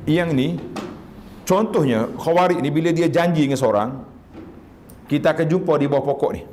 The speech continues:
Pukul lima petang. Dia mari tunggu. Pukul empat lima puluh dia ada kat situ. Dia tunggu, tunggu sampai maghrib, tak mari lagi.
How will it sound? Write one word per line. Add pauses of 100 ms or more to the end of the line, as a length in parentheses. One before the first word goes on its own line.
(500)
Pukul
lima
petang. (1400)
Dia
mari
tunggu. (560)
Pukul
empat
lima
puluh
dia
ada
kat
situ. (1300)
Dia
tunggu,
tunggu
sampai
maghrib,
tak
mari
lagi.